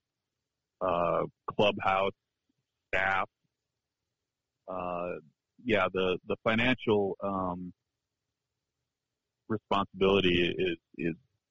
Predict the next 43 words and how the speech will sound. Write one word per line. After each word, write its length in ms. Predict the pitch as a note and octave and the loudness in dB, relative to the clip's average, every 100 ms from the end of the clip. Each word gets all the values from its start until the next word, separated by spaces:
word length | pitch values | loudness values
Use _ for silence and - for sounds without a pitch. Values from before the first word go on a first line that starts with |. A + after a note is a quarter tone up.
| - _ - | -20 _ -2
drastically 680 | A2 G#2 G#2+ - F#2 E2 E2 - | 2 2 0 -4 -10 -10 -10 -4
changing. 420 | F2+ F#2 F2+ F2 - _ - - | -4 -4 -12 -20 -20 _ -20 -6
And 280 | F2+ E2 D#2+ | -4 -2 -2
as 120 | F#2+ | -2
we 100 | F2 - G2 | -4 -4 -2
said 120 | F2 | -2
before, 540 | E2+ - F2+ E2 E2 - _ _ _ _ _ - _ | -4 -2 0 2 -2 -6 _ _ _ _ _ -20 _
you 120 | - | -4
know, 60 | - | -4
I 80 | - | -4
think 160 | - F#2+ | -4 0
a 40 | |
lot 140 | F#2+ | 2
of 60 | F#2+ | 0
these 220 | F2+ F#2 | -2 -2
owners 280 | F#2 F2+ F2 - | -2 -2 -4 -6
are, 140 | D#2 - | -10 -8
are 40 | E2 - - | -10 -10 0
still, 280 | A2+ G2 F#2 | 4 4 0
tr-, 120 | - - _ _ _ _ _ _ | -6 -10 _ _ _ _ _ _
you 80 | G#2 | 0
know, 100 | F2+ | 2
they're 80 | F2+ | 2
gonna 160 | F#2+ F#2 | 0 -2
have 100 | F2 | -6
to 60 | - | -4
figure 240 | G2 F2+ E2 | -2 0 0
out 80 | - | -2
how, 100 | F2+ F2 - | -6 -6 -2
how 80 | F#2 | -2
they're 100 | F2 | -2
gonna 120 | E2+ - | -6 -10
do 160 | F#2 F2 | -14 -10
this, 180 | F2+ - _ - _ _ _ _ _ _ _ _ | -10 -12 _ -20 _ _ _ _ _ _ _ _
which, 200 | B2+ A#2 B2+ | 2 2 2
which, 220 | A#2+ - - _ - - - _ _ _ _ _ _ - | 2 2 -8 _ -20 -20 -20 _ _ _ _ _ _ -2
you 100 | G#2 | 0
know, 180 | F2 - | 0 0
obviously 420 | G#2 G2 - G2+ | 0 -2 -4 -4
underscores 520 | G#2 F#2+ - - G2+ F2 | -2 -2 -4 0 0 0
the 60 | F2+ | -6
need 240 | F#2+ F#2+ F2+ | -4 -6 -6
for, 100 | G2+ | -8